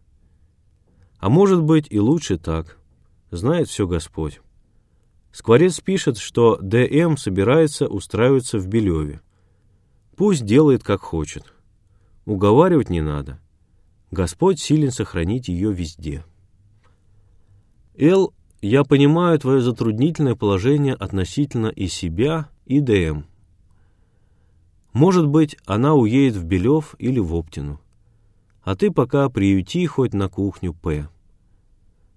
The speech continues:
Все при тебе будет, живой человек. А там на пасхальные каникулы, может быть, кто приедет,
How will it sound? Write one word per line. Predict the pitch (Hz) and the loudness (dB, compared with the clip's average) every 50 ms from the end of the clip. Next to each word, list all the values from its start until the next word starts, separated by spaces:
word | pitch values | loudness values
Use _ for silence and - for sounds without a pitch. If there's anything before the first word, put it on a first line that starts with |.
| _ _ | _ _
Все | - - - - 156 190 208 180 | -18 -8 -2 2 4 4 4 2
при | - 135 127 | 0 -2 -2
тебе | 123 - 104 92 117 123 107 | -2 -2 -2 0 0 0 0
будет, | 87 104 135 165 170 151 117 | 0 0 2 2 2 0 0
живой | 95 87 87 87 110 127 127 | -2 -4 -2 -2 -2 -2 -4
человек. | - - 80 80 78 73 76 76 76 - _ _ _ _ _ _ _ _ _ _ _ _ _ _ _ _ _ _ _ _ _ _ _ _ _ _ _ - | -4 -6 -6 -4 -4 -4 -4 -6 -6 -10 _ _ _ _ _ _ _ _ _ _ _ _ _ _ _ _ _ _ _ _ _ _ _ _ _ _ _ -6
А | - 92 98 | -4 -4 -2
там | - 185 208 196 165 | 0 0 0 2 2
на | 127 101 | 0 0
пасхальные | - 95 92 - - 131 139 143 127 110 101 92 | -2 -4 -4 -4 -2 0 0 2 2 0 0 -2
каникулы, | - - 92 95 117 156 160 - 131 120 110 101 | -2 -2 -2 0 0 -2 -2 -4 -4 -4 -4 -4
может | 95 104 131 147 147 135 117 | -2 -2 0 0 0 0 -2
быть, | 104 131 135 131 - - _ - | -2 -2 -2 -2 -4 -14 _ -12
кто | - - 156 151 | -4 -4 -4 -2
приедет, | 151 - 90 80 78 78 78 76 82 76 - - | -2 -2 -2 -2 -2 -2 -4 -4 -8 -10 -12 -16